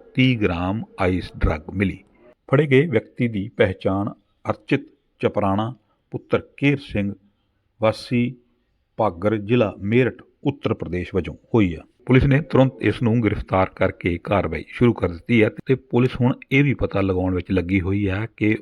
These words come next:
ਉਸ ਨੂੰ ਇੱਥੇ ਕੌਣ ਛੱਡ ਕੇ ਗਿਆ ਤੇ ਇੱਥੇ ਪਹਿਲਾਂ ਉਹ ਕਿੰਨੇ ਕੁ ਵਾਰੀ ਆਈਸ ਸਪਲਾਈ ਕਰਕੇ ਗਿਆ ਤੇ ਕਿਸ ਨੂੰ ਸਪਲਾਈ ਕਰਕੇ ਗਿਆ। ਤੇ ਨਾਲ ਦੀ ਨਾਲ ਪੁਲਿਸ ਹੁਣ ਇਹ ਪਤਾ ਕਰਕੇ ਕਿ ਇਹ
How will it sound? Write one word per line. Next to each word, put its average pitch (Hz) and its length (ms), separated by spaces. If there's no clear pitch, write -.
ਉਸ 104 220
ਨੂੰ 101 420
ਇੱਥੇ 107 500
ਕੌਣ 147 220
ਛੱਡ 82 260
ਕੇ 92 160
ਗਿਆ 95 240
ਤੇ 135 200
ਇੱਥੇ 123 460
ਪਹਿਲਾਂ 135 460
ਉਹ 131 280
ਕਿੰਨੇ 139 300
ਕੁ - 160
ਵਾਰੀ 90 320
ਆਈਸ 95 280
ਸਪਲਾਈ 87 380
ਕਰਕੇ 92 360
ਗਿਆ 92 280
ਤੇ 135 120
ਕਿਸ 135 240
ਨੂੰ 120 140
ਸਪਲਾਈ 82 380
ਕਰਕੇ - 360
ਗਿਆ। - 220
ਤੇ 143 80
ਨਾਲ 113 240
ਦੀ 127 100
ਨਾਲ 123 180
ਪੁਲਿਸ 123 300
ਹੁਣ 110 240
ਇਹ 139 140
ਪਤਾ - 260
ਕਰਕੇ 98 440
ਕਿ 110 260
ਇਹ 117 140